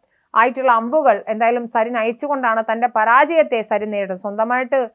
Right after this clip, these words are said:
ഒരു വിമർശനം പോലും നടത്തിയില്ല. എന്തുകൊണ്ട് പരാജയപ്പെട്ടു, എന്തുകൊണ്ട് വോട്ട് കുറഞ്ഞു, ഇത്രയും അധികം കോൺഫിഡൻസ് ഉണ്ടായിരുന്നു,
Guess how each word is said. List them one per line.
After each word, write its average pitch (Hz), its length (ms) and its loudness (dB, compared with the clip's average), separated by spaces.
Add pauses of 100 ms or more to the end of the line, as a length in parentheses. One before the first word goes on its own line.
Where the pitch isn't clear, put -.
(260)
ഒരു 240 120 -4
വിമർശനം 302 580 -2
പോലും 254 240 -2
നടത്തിയില്ല. 226 420 -4
എന്തുകൊണ്ട് 277 480 -2
പരാജയപ്പെട്ടു, 226 920 -2
എന്തുകൊണ്ട് 285 480 -2
വോട്ട് 247 340 -2
കുറഞ്ഞു, 233 480 -4 (360)
ഇത്രയും 277 340 4
അധികം 269 260 -4
കോൺഫിഡൻസ് 254 540 -2
ഉണ്ടായിരുന്നു, 226 600 0